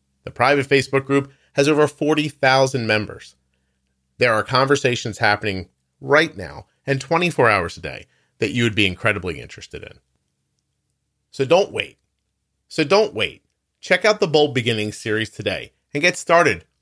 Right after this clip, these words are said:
on your journey. Episode six ninety-eight defines the Bold Beginnings series. Seven oh two, honeymooning. Seven oh six, adult diagnosis. Seven eleven and seven twelve go over diabetes terminologies.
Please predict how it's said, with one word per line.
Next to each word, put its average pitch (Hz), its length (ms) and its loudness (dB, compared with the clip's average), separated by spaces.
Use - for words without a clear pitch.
on 131 180 0
your 107 220 -2
journey. 143 400 -14
Episode 120 400 0
six 147 240 -6
ninety-eight 139 520 2
defines 135 540 2
the 131 80 -4
Bold 113 280 2
Beginnings 90 440 -8
series. - 440 -14
Seven 127 320 0
oh 113 140 2
two, 170 400 0
honeymooning. 135 760 0
Seven 113 340 -2
oh 98 120 -4
six, 143 340 -2
adult 120 400 0
diagnosis. 110 760 -4
Seven 139 340 0
eleven 135 400 2
and 101 140 -8
seven 113 300 -2
twelve 139 400 2
go 131 180 4
over 123 180 -2
diabetes 120 600 0
terminologies. 127 880 -2